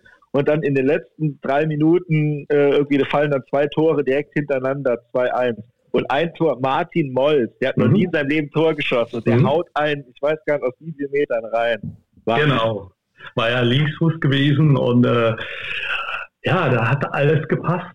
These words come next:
Speaker 2: ja. Und, äh, er kam damals aus Nürnberg, ne, ist ja auch ein, äh, kam ja ursprünglich aus dem Hunsrück, aus Ida Oberstein. Und toller Junge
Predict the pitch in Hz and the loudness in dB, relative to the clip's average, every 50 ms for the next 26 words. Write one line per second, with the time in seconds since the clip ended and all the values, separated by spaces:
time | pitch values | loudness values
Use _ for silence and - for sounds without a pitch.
0 | _ - 101 104 120 143 151 151 - - 127 123 120 120 120 117 117 120 117 113 | _ -2 0 0 2 2 2 0 0 2 2 4 4 4 4 2 2 0 2 2
1 | 113 120 120 120 120 123 120 120 123 123 123 - - - - 123 120 123 123 127 | 2 2 2 0 0 0 0 0 0 0 0 0 0 0 0 2 4 4 4 4
2 | 123 127 131 127 127 135 123 113 - - 123 127 135 147 147 156 165 170 165 - | 4 4 2 2 2 0 0 0 2 2 4 4 4 4 4 4 2 2 0 0
3 | 123 120 127 143 147 135 127 135 127 123 127 123 131 127 123 123 123 123 123 123 | 0 2 2 2 2 0 0 0 0 0 2 2 4 4 4 4 4 2 2 2
4 | 123 123 127 131 135 131 127 123 127 - 117 113 123 123 117 117 117 120 120 120 | 2 2 2 2 2 2 0 -2 -2 -2 0 2 2 2 2 2 0 0 0 0
5 | 123 123 127 - - 160 135 123 127 - 131 127 123 123 123 123 120 113 120 117 | 0 0 0 0 2 2 2 2 2 2 4 4 6 6 4 4 2 4 4 4
6 | 117 139 156 165 160 165 165 165 160 - - 143 131 123 143 147 123 120 123 123 | 6 6 6 4 4 4 4 2 2 2 2 0 0 2 2 2 2 2 4 4
7 | 131 135 156 156 143 - 156 151 156 156 156 156 147 151 143 - - _ _ _ | 4 4 4 2 2 2 2 2 2 4 4 4 2 2 -2 -10 -20 _ _ _
8 | _ _ _ - - - - - - - - - - - _ _ - 131 120 120 | _ _ _ -20 -20 -20 -20 -20 -20 -20 -20 -20 -20 -20 _ _ -2 0 2 4
9 | 123 123 123 123 - - - - - 139 131 135 139 135 131 131 143 160 170 170 | 4 4 4 2 -2 -6 -6 -2 0 2 2 2 4 4 4 4 4 4 4 2
10 | 170 | 2